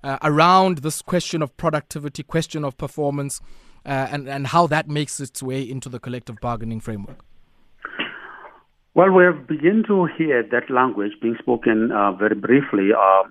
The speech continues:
Speaker 2: by the, the minister about the fact that, uh, uh, there should be this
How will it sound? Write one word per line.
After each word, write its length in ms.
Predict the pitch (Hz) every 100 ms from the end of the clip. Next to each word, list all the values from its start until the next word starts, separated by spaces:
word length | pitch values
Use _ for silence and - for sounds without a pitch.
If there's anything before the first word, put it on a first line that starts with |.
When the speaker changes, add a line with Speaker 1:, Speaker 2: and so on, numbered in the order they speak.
| -
Speaker 2:
by 280 | 95 95 95
the, 220 | 95 95 -
the 80 | -
minister 440 | 98 110 104 - 95 90
about 280 | - 95 95
the 80 | 92 -
fact 160 | 92 -
that, 160 | 90 -
uh, 140 | 87 87 - - - - -
uh, 280 | 101 98 92
there 180 | 92 92
should 180 | 113 98
be 180 | 95 95
this 200 | 90